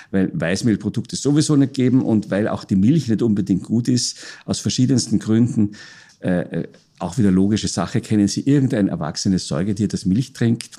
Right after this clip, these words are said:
Habe ich noch nirgends gesehen. Ja, es gibt keinen Kater, der an den Sitz einer Katze hängt, keinen Stier, der an den Eutern einer Kuh hängt. Das machen nur wir.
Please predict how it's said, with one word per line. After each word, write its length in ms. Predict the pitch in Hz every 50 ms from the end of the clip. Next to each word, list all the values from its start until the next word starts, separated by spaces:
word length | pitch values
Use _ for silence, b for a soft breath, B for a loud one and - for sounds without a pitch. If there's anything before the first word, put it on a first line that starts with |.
| _ -
Habe 160 | - 85 85
ich 60 | 85 90
noch 40 | 87
nirgends 340 | 90 92 85 - - - -
gesehen. 260 | - 82 - - - B B B B B B B
Ja, 160 | B 98 107 123
es 100 | 117 -
gibt 240 | - 113 - -
keinen 420 | - - 104 92 95 98 90 87 90
Kater, 380 | - 110 85 73 - - -
der 140 | 104 98 98
an 60 | 92
den 100 | 95 87
Sitz 280 | 80 - 123 101 - -
einer 140 | 101 87 90
Katze 340 | - - 92 90 - - 90
hängt, 180 | 85 95 92 -
keinen 220 | - 95 90 90
Stier, 360 | 85 - - - 107 101 107 120
der 180 | - 98 87 92
an 100 | 92 90
den 200 | 98 90 82 - B B B B B
Eutern 340 | - 87 92 101 - 110 95
einer 180 | 92 90 85
Kuh 240 | 82 - - 120 104
hängt. 260 | 101 110 107 104 - B B B B
Das 140 | B 117 -
machen 260 | 107 98 101 - 110
nur 160 | 107 107 98
wir. 320 | 90 101 104 113 92 80